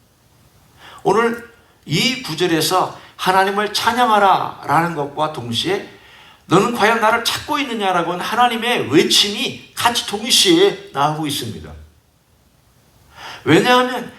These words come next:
하나님을 찾는 자만이 하나님께 감사로 하나님께 송축하고 하나님을 찬양할 수 있기 때문입니다. 찾지 않는 자는 하나님이 행하시는지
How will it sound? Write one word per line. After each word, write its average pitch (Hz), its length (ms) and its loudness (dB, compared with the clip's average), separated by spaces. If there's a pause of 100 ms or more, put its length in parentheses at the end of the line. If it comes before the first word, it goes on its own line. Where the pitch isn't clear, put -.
(140)
하나님을 269 480 2
찾는 330 500 0
자만이 202 680 2
하나님께 240 600 -2
감사로 269 840 2 (180)
하나님께 269 640 0
송축하고 277 600 -2
하나님을 233 680 2 (240)
찬양할 311 500 2
수 190 140 -4
있기 170 220 -10
때문입니다. 139 540 -8 (1000)
찾지 277 360 2
않는 302 280 2
자는 196 460 -2 (460)
하나님이 277 440 0
행하시는지 285 800 0